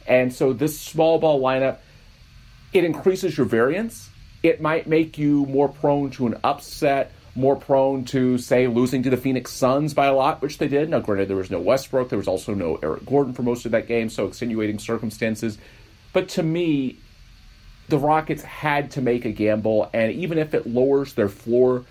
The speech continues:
I think clearly by becoming more versatile defensively, by becoming even more reliant and more able to shoot threes, Robert Covington over Clint Capela is clearly an upgrade there. You have raised your ceiling, as we saw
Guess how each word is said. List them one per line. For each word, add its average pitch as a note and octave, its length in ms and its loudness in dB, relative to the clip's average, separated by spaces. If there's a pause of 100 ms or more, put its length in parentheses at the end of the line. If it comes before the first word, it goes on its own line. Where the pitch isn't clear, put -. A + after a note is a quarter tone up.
(220)
I A#2 100 2
think B2+ 260 -4
clearly C3 800 -2 (260)
by A#2 540 0
becoming C3+ 400 0
more A#2+ 140 2
versatile B2+ 460 0
defensively, C3 880 -2 (180)
by A#2 120 2
becoming B2+ 520 -2
even B2 260 0
more D3 300 2
reliant A#2+ 680 0
and A2+ 400 -2
more B2+ 360 2
able B2 380 0
to B2 180 -6
shoot - 400 -2
threes, A2 500 2
Robert A2 240 0
Covington A2+ 400 -2
over G2 220 -2
Clint A#2+ 260 -6
Capela A#2 380 0
is G2 160 -6
clearly C3 680 -2
an B2+ 120 0
upgrade - 440 -2
there. A#2+ 300 0 (400)
You D3 200 6
have A#2+ 280 2 (180)
raised C3 560 2
your A#2 120 0
ceiling, A#2+ 580 0
as C3+ 300 -2
we C3+ 80 -2
saw B2+ 560 2